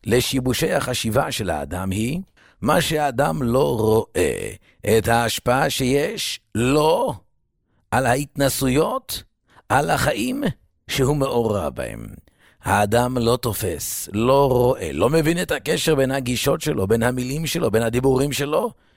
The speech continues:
לבין האירועים החיצוניים שקורים לו. האדם לא תמיד מכיר את הכוח שיש לו ליצור לעצמו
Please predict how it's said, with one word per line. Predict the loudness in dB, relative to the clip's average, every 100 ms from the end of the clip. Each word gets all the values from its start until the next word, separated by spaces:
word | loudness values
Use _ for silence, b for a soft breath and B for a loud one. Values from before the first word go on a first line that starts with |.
| b b b -4
לבין | 0 2
האירועים | 0 0 0 2 2 0 -2
החיצוניים | -4 -4 -4 -4 -4 -4
שקורים | -2 -2 0 2 2 0 -4
לו. | -8 -10 -10 -16 -18 _ _ _ B B B -4
האדם | 2 2 2 0 0
לא | 0
תמיד | 0 0 -2 -2
מכיר | -4 -4 -8 -10 -12 -18 -20 B B -2 2
את | 2
הכוח | 4 4 4
שיש | 0 0 0 0 0
לו | 0 0 -4
ליצור | -4 -2 2 2 2 0 -4 -6
לעצמו | -2 -2 -2 -4 0 0 0 -2